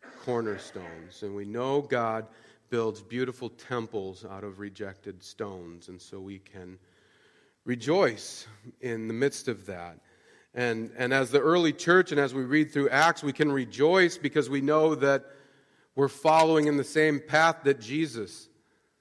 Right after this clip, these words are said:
took. The, the disciples were thrown in jail and beaten, and they would leave saying,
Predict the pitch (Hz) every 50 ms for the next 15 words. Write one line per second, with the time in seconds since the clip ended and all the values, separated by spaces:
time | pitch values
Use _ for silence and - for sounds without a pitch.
0 | _ _ _ _ - - 156 135 101 82 78 - - - - 104 110 113 107 113
1 | 117 120 117 117 - - 170 170 175 165 - 156 139 120 - 127 131 123 120 -
2 | - 151 151 156 160 156 147 143 135 127 113 139 147 147 147 151 147 139 131 120
3 | 117 110 - 135 139 151 151 151 139 127 123 120 120 120 117 117 120 113 113 107
4 | 110 123 143 147 139 117 - - - 127 120 117 113 110 107